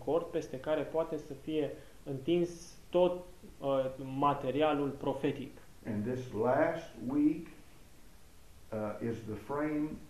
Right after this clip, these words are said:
Speaker 2: over which you can stretch Revelation chapter six through nineteen.
Speaker 1: Uh,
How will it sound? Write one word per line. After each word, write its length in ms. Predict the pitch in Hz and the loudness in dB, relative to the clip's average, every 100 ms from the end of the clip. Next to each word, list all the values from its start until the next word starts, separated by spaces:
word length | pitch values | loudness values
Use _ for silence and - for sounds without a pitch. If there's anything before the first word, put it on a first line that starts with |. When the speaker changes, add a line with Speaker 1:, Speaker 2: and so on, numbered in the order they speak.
| - - | -18 -2
Speaker 2:
over 260 | 127 131 131 123 | 0 2 2 2
which 240 | 151 - | 0 0
you 100 | 131 127 | -4 -4
can 140 | 117 117 - | -4 -6 -6
stretch 300 | - 131 - - | -2 -2 -2 -2
Revelation 720 | 123 127 127 127 123 117 110 107 - | 0 2 2 0 -2 -4 -6 -6 -8
chapter 400 | 123 123 - 113 101 - - | -4 -2 -4 -6 -8 -8 -4
six 340 | 160 165 - | -4 -4 -6
through 220 | 156 151 | 0 0
nineteen. 640 | 151 143 139 - 131 113 - - - - - - - | 0 -4 -6 -8 -4 -4 -6 -14 -18 -20 -20 -20 -8
Speaker 1:
Uh, 460 | 147 139 131 123 | -2 0 2 0